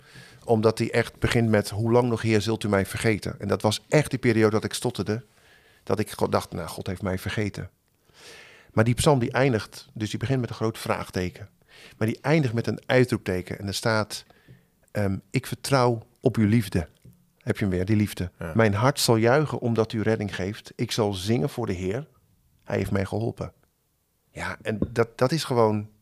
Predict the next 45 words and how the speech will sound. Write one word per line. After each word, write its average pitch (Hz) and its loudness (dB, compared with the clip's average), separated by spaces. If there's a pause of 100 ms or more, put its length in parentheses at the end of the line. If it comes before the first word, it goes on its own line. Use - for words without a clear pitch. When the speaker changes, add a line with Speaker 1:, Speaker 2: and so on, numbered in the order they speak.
(340)
Speaker 1:
ik - -12
zeg 127 2
wel 107 -2
eens, 107 -4
"Het 107 -2
is - -6
gewoon 107 0
mijn 113 6
psalm" 135 4
of - 0
Speaker 2:
Ja. 107 4
Speaker 1:
zo. 95 4
Dat 117 -6
was 117 6
ook 127 4
Speaker 2:
Ja. 127 0
Speaker 1:
de 127 -6
e-, 127 -4
allereerste 135 4
psalm 110 2
die 110 -2
ik 107 -14
op 113 -2
muziek 117 2
heb 113 0
gezet 92 0
dan. 131 -2 (800)
Maar 101 0
dat 127 0 (480)
Speaker 2:
Ik 113 -4
Speaker 1:
en 131 8
Speaker 2:
heb, 135 2
ik 120 -2
heb 113 2
hem 104 -2
je 98 0
horen 92 -6
zingen. 85 -8
Volgens 95 -10
mij 92 -6
staat 90 -8
hij 92 -12
op - -16
je - -18
C - -14